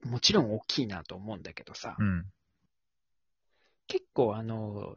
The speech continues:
Speaker 1: 重要なのがさ、あの、ランドシー内で働いているキャストさんたちのさ、働きって
Speaker 2: おー。
Speaker 1: 結構ものすごい大きいんじゃないかなと思うんだけどさ。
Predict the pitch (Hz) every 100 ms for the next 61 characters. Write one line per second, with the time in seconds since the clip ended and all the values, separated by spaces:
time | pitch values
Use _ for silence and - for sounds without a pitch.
0 | - - 151 196 214 208 202 185 - -
1 | - - - _ _ _ _ - 90 64
2 | 76 67 - - - _ _ _ _ 135
3 | 131 135 123 110 - 135 127 113 92 104
4 | - - 131 123 117 117 110 110 117 113
5 | _ - - 135 - - 277 - 262 254
6 | 254 247 - - - - - _ - _
7 | - - - 135 135 - - 104 104 101
8 | 101 98 95 92 92 - 147 - - 113
9 | 104 107 113 123 - 131 135 113 107 -
10 | - - 113 104 92 - 110 107 98 104
11 | 104 104 101 113 107 - - - - -
12 | -